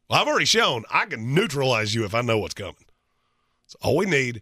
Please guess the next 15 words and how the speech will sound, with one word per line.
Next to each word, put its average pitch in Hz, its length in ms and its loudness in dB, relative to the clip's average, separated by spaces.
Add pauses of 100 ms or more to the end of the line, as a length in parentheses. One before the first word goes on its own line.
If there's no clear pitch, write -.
(120)
is - 60 -20
to - 100 -20
get 92 160 -4
a 151 40 0
lead, 123 380 -4 (300)
let, 131 280 0 (300)
let, 135 240 0
let 143 240 2 (560)
Big 156 260 0
Rock 175 320 2
Brock 170 400 2
do 160 160 2
what 160 200 2
he 185 120 2
does, 156 480 2